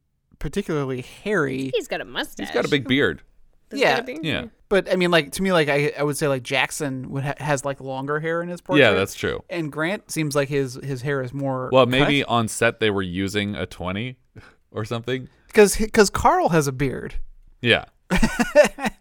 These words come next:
Speaker 3: But when he says, "Harry Logan Jagoff," I wanted, I wanted, uh, the dad to be like, "Oh, he's the reason that, uh, that you guys don't have slaves anymore." <laughs>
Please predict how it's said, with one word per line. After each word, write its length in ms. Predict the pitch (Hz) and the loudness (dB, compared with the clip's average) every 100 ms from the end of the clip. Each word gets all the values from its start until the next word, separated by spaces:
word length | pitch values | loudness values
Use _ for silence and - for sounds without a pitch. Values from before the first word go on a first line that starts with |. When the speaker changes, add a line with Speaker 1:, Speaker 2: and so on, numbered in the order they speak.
| _ - | _ -4
Speaker 3:
But 100 | 95 | -2
when 140 | 113 | 0
he 60 | 123 | 0
says, 240 | 135 117 | 0 0
"Harry 200 | 117 113 | 2 2
Logan 280 | 110 107 92 | 2 0 0
Jagoff," 420 | 87 87 90 90 | 0 0 0 -2
I 80 | 85 | -2
wanted, 360 | 90 95 92 85 - _ _ - | -4 -4 -4 -8 -20 _ _ -6
I 80 | |
wanted, 420 | 98 101 98 87 87 | -2 0 -2 -4 -4
uh, 260 | 87 80 | -4 -4
the 120 | 69 | -6
dad 300 | 85 90 90 | -4 -2 -2
to 60 | 85 | -6
be 80 | 85 | -6
like, 240 | 82 78 - _ - | -6 -8 -10 _ -8
"Oh, 140 | - 117 | -2 -2
he's 280 | 110 131 123 | -2 -4 -2
the 120 | 127 | -2
reason 380 | 117 110 113 101 | 0 -2 -4 -4
that, 260 | 92 - | -4 -4
uh, 300 | 92 80 67 73 | -4 -4 -4 -6
that 140 | 90 | -8
you 120 | 90 | -6
guys 180 | 95 92 | -6 -4
don't 160 | 98 85 | -6 -6
have 140 | 85 | -10
slaves 320 | - 90 82 | -8 -8 -8
anymore." 380 | 78 67 60 | -12 -12 -12
<laughs> 60 | 76 | -10